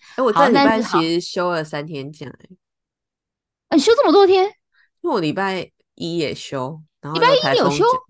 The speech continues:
Speaker 1: 八月一号是礼拜一吗？哦，礼拜二。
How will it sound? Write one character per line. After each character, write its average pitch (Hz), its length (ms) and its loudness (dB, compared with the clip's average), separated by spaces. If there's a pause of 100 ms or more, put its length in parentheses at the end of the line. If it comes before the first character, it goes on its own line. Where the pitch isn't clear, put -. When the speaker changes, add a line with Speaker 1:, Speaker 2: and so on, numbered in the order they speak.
(380)
Speaker 1:
八 202 180 -8
月 202 160 -4
一 190 160 -6
号 185 140 -8
是 175 60 -8
礼 147 80 -10
拜 135 160 -14
一 131 140 -14
吗？ 131 100 -18 (260)
哦， 151 80 -14
礼 156 80 -10
拜 156 100 -8 (100)
二。 160 100 -6